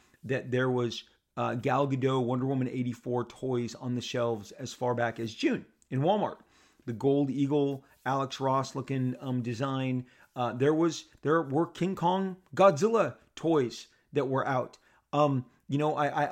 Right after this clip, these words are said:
I went to, uh, Best Buy to get the computer that I am recording, uh, this podcast on, and there was all these newfangled, uh, Top Gun restoration copies with new box art, and obviously that was,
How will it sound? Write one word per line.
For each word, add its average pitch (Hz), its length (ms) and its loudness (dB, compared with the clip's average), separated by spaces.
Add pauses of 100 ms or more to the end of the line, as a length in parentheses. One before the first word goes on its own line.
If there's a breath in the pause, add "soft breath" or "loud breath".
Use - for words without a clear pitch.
I 147 40 2
went 151 280 -2
to, 160 300 -2
uh, 135 240 0
Best 135 340 -2
Buy 139 220 -2
to - 160 -6
get 127 260 -2
the 151 60 -6
computer 160 420 -2
that 135 120 -2
I 143 120 -2
am 139 240 -4
recording, 165 680 2 (480 soft breath)
uh, 147 140 2
this 151 180 -2
podcast 175 480 0
on, 165 180 0
and 143 220 0
there 160 160 2
was 156 200 0
all 156 280 0
these 151 200 -2
newfangled, 147 800 -4 (840)
uh, 127 240 0
Top 151 400 -2
Gun 147 420 -2 (480 soft breath)
restoration 151 880 0
copies 123 460 -6
with - 160 -14
new 135 380 0
box 170 420 -2
art, 165 380 0 (440 soft breath)
and 139 320 -2
obviously 156 560 -2
that 139 280 0
was, 151 360 -4